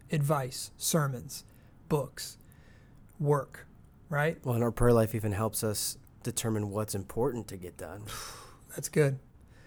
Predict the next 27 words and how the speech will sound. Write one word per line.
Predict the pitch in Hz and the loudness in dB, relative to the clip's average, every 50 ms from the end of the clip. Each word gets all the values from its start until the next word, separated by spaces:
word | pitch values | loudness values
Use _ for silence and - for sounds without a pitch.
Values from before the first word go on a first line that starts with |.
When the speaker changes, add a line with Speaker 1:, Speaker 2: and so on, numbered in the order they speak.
| - - - | -20 -18 -8
Speaker 1:
So | - - 190 | 2 6 6
many | 185 175 | 8 8
times | 151 - 180 175 156 143 | 6 6 6 6 6 4
you | 175 | 6
wake | 170 175 175 165 165 - | 6 6 6 6 6 6
up | 180 180 175 | 6 6 6
without | 170 160 160 160 160 | 4 4 4 6 4
a | 156 156 | 4 2
plan, | 151 - 180 170 175 180 180 180 170 | 0 0 2 4 6 6 6 6 4
you | 170 165 | 4 4
wake | 170 170 156 - | 4 4 4 4
up | 170 175 - - | 0 0 0 0
not | 180 160 160 165 - - | 0 0 0 0 -2 -8
spending | - - - 175 170 | -6 -2 0 0 2
time | - 175 175 165 | 2 2 2 2
with | 151 | 2
the | 151 156 | 2 4
Lord, | 156 160 165 170 175 175 175 151 | 4 6 8 10 10 10 8 6
and | 156 160 165 | 2 4 4
you're | 170 165 | 4 4
just | 156 165 147 - | 2 0 0 0
like | 175 160 - | -2 -2 -2
a | 156 | -4
kite | - - - 185 185 185 | -6 -4 0 2 2 2
in | 185 170 | 2 0
the | 160 160 | 2 2
wind. | 160 165 165 147 139 127 - | 4 4 4 4 4 0 -4